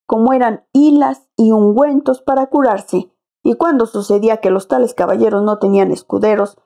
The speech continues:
que eran pocas y raras veces, ellos mismos lo llevaban todo en unas alforjas muy sutiles,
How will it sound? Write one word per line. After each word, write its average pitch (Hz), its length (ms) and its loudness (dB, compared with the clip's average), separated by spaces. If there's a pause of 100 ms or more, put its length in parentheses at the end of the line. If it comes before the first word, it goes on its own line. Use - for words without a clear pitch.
(160)
que 359 100 2
eran 185 300 -2
pocas 240 480 -4
y 196 100 0
raras 226 340 0
veces, 226 420 -2 (420)
ellos 302 460 2
mismos 294 600 0
lo 233 160 2
llevaban 254 540 0
todo 277 360 0
en 214 220 2
unas 240 380 0
alforjas 262 680 -2
muy 233 260 0
sutiles, 214 600 -2